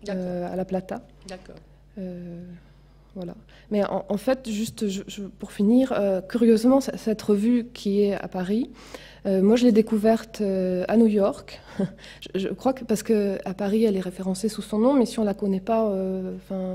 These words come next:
Speaker 2: on tombe pas forcément dessus. Et en fait, je l'ai découverte à New York dans, euh, une des, euh, soixante-trois énormes boîtes d'archives d'un artiste de San Francisco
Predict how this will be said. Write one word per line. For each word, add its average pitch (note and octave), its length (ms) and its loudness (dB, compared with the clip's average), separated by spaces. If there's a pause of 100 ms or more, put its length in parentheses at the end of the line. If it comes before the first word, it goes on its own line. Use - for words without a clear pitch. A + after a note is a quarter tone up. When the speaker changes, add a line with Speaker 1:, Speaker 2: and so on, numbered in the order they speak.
(140)
Speaker 2:
on F3+ 40 -10
tombe F#3+ 200 -8
pas F#3+ 140 -6
forcément F#3+ 400 -4
dessus. F#3+ 360 -4 (640)
Et G#3 80 0
en G3+ 60 0
fait, A#3 180 2
je A3+ 40 2
l'ai A3+ 80 2
découverte A3 480 -2
à G#3+ 60 0
New G3+ 120 2
York A#3+ 480 0
dans, G#3 360 2 (120)
euh, F#3 640 -6 (100)
une B3 420 8
des, G3+ 320 0
euh, F#3+ 160 -4
soixante-trois A3+ 840 0
énormes A3 480 6
boîtes A3+ 380 2
d'archives G#3 440 -4
d'un G3 180 0
artiste A#3 520 -6
de F3+ 140 -4
San G3+ 160 -4
Francisco G#3 640 -4